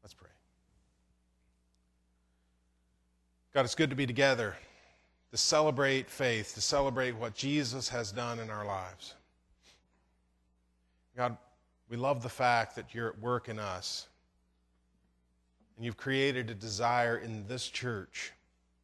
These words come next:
to help our children grow in their faith.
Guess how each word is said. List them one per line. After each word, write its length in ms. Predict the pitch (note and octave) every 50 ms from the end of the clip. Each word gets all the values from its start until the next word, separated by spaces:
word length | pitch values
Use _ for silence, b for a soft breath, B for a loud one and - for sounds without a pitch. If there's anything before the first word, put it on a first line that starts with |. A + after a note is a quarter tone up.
| _ _ _ _ _ _ _ _ _ _ _ _
to 60 | - G2+
help 180 | A2 B2 A2+
our 60 | A#2+
children 480 | G#2 - - D3 C#3 C3 A2+ A#2+ A2+ A2
grow 280 | G2 A2 A2+ A2 A2 A2
in 60 | G#2
their 100 | G2+ F#2
faith. 540 | - - G#2 G2 F2+ F2 F2 - - -